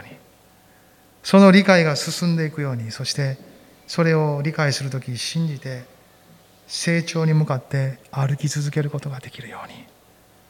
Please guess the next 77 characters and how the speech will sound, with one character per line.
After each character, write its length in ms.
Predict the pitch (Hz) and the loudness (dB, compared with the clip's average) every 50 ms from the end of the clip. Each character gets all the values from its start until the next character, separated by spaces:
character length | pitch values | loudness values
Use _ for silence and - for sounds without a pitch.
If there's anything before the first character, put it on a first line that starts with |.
| _ _ _ - - | _ _ _ -20 -10
そ 160 | - - 185 | -2 2 4
の 120 | 185 185 | 4 6
よ 120 | 190 185 175 | 6 6 4
う 40 | 160 | 4
に 180 | 135 117 113 - | 2 0 -2 -4
彼 200 | - - 131 123 | -6 -8 -8 -8
は 120 | 117 113 | -10 -10
祈 100 | 120 117 | -14 -16
っ 60 | 113 - | -16 -18
て 120 | - - | -20 -20
ま 140 | - - - | -20 -18 -18
す。 140 | - - - _ _ _ _ _ _ - - | -18 -18 -18 _ _ _ _ _ _ -20 -10
そ 120 | - 196 175 | -6 -4 -2
し 40 | - | 0
て 80 | 185 | 0
最 180 | - 180 185 190 | 2 4 4 6
後、 280 | 170 165 147 135 127 - - - - - - - - | 6 4 2 2 -2 -6 -14 -20 -20 -20 -8 0 4
二 120 | 160 165 | 4 6
十 100 | 165 165 | 6 4
節、 260 | 151 - 151 139 143 | 4 2 0 0 2
二 120 | 147 156 151 | 2 2 2
十 120 | 147 143 | 0 -2
一 80 | 135 - | -4 -6
節 240 | - 156 139 143 | -8 -8 -8 -8
で 100 | 143 139 | -10 -10
は、 220 | 131 131 127 120 120 - - _ _ _ _ _ - | -10 -10 -10 -12 -16 -20 -20 _ _ _ _ _ -14
神 260 | - - 170 165 156 | -8 -6 -4 -4 -4
へ 60 | 147 | -4
の 100 | 135 123 | -4 -4
称 360 | 113 - - - 175 170 170 | -4 -4 -4 -2 0 0 0
栄 80 | 165 160 | 0 0
で 60 | 160 | 0
終 100 | 156 151 | -2 -2
わ 60 | 156 | -2
っ 40 | 151 | -4
て 100 | - 156 | -4 -8
い 20 | 143 | -10
き 100 | - 143 | -10 -12
ま 120 | 120 - | -14 -12
す。 140 | - - - - _ _ _ - - - _ _ _ _ _ _ _ _ _ _ _ _ _ _ _ _ _ _ _ _ | -14 -14 -14 -16 _ _ _ -20 -20 -20 _ _ _ _ _ _ _ _ _ _ _ _ _ _ _ _ _ _ _ _
彼 200 | - - 202 196 | 0 2 2 4
は 120 | 180 165 160 | 4 2 2
い 60 | 165 | 0
つ 140 | - - 208 | 0 0 2
も 480 | 196 180 165 156 147 143 - - - - - - - _ _ _ _ - | 2 4 2 2 0 -4 -8 -14 -20 -20 -20 -20 -20 _ _ _ _ -8
自 180 | 160 139 160 160 | -6 -4 -2 -2
分 200 | 170 185 190 196 | 0 0 2 2
た 140 | 196 180 175 | 2 2 2
ち 80 | 175 | 2
の 100 | 165 147 | -2 -4
成 280 | 131 - - 165 165 156 | -4 -4 -2 -2 -4 -2
長 200 | - 165 160 151 | -2 -4 -4 -4
と 120 | - 143 | -4 -8
か、 240 | - 127 117 - - - - _ _ _ _ _ _ - | -10 -10 -14 -14 -16 -20 -20 _ _ _ _ _ _ -6
自 100 | 151 156 | -2 0
分 140 | 180 190 190 | 0 2 2
た 120 | 185 175 | 0 0
ち 100 | 180 170 | -2 -2
が 80 | 165 151 | -4 -4
受 120 | 151 147 | -4 -4
け 100 | 170 165 | -4 -2
て 140 | 165 170 170 | -2 -2 -2
い 40 | 170 | 0
る 80 | 165 | 0
満 240 | 165 165 180 180 165 | 0 0 2 2 0
足 200 | 151 147 143 - | -2 -4 -10 -10
と 100 | - 135 | -16 -14
か 120 | - 127 | -14 -14
感 260 | - - - 175 170 147 | -12 -6 -4 -4 -4 -2
謝 120 | - 147 | -4 -4
だ 100 | 143 143 | -4 -6
け 80 | 143 139 | -6 -6
で 60 | 135 | -8
終 100 | 127 131 | -6 -6
わ 80 | 135 | -6
ら 100 | 131 127 | -6 -8
ず、 160 | 123 123 117 | -8 -10 -12